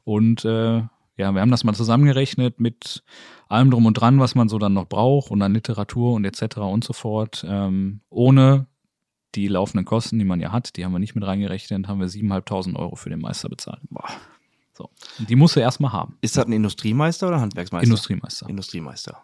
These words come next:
Speaker 1: Handwerksmeister kostet ungefähr das Doppelte.
Speaker 2: Ja, ja, genau. Das wollte ich grad sagen.
Speaker 1: Ja.
Speaker 2: Warum? Weißt, weißt du das?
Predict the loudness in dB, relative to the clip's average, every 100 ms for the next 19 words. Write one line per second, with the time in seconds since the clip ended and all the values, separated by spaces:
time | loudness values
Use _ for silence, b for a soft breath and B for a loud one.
0 | _ _ _ _ _ 0 0 0 -2 -2
1 | -2 -4 -6 -6 -6 -6 -8 -10 -10 -12
2 | -2 2 2 2 2 2 0 -6 -8 -6
3 | -4 -6 -4 -2 -2 -6 -8 -6 -2 -2
4 | 0 0 2 0 -2 -2 -4 -2 -4